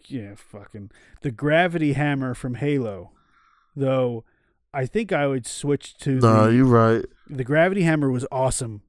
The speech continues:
Speaker 1: Like, that was the first
Speaker 2: Yeah.
Speaker 1: time in a game where you had this massive hammer. And that's kinda tied with the energy sword from Halo, because it was like a,
Speaker 2: Okay.
Speaker 1: playing with a first-person shooter, and you get a sword, and you could fucking impale people.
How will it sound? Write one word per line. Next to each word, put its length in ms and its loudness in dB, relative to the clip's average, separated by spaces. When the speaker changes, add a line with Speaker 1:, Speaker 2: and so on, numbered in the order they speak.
Speaker 1:
Like, 140 -4
that 120 2
was 80 0
the 100 -2
first 320 0
Speaker 2:
Yeah. 60 2
Speaker 1:
time 160 0
in 80 -2
a 60 -4
game 340 -4
where 80 -6
you 160 -2
had 120 -4
this 140 -12
massive 400 -10
hammer. 440 -10
And 160 -4
that's 220 0
kinda 240 0
tied 300 2
with 140 -4
the 120 -6
energy 340 0
sword 380 -4
from 140 -2
Halo, 440 -2
because 240 -4
it 40 0
was 100 -4
like 80 -2
a, 60 -2
Speaker 2:
Okay. 380 0
Speaker 1:
playing 200 2
with 80 -2
a 60 -6
first-person 480 -8
shooter, 220 -8
and 120 -12
you 100 -12
get 100 -8
a 60 -6
sword, 420 -6
and 60 -10
you 80 -12
could 140 -14
fucking 280 -12
impale 380 -4
people. 340 -8